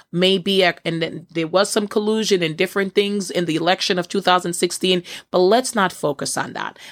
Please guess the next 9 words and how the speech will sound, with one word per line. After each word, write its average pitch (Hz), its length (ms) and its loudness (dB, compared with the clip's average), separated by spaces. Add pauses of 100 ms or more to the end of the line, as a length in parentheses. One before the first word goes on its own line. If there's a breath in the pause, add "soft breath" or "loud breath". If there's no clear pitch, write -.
(120)
Let's 240 280 2
focus 196 460 0
on 175 140 2
the 180 80 -2
fact - 520 -4
that 156 360 -4 (320 loud breath)
people 220 300 0
stayed 190 420 2
home 175 340 2